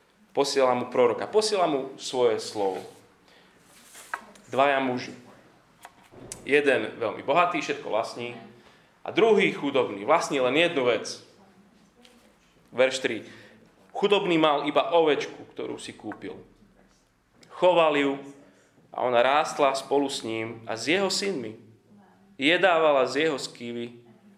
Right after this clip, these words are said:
jeho chleba, pila z jeho pohára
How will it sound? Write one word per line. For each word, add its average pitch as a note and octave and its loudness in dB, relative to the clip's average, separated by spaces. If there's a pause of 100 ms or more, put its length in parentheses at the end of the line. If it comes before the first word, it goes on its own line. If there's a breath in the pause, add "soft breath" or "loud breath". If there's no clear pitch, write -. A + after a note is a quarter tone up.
(960)
jeho G#2 -6 (140)
chleba, A2 4 (1040 loud breath)
pila D#3+ 4
z C3+ 0
jeho A#2 -4
pohára A#2+ 2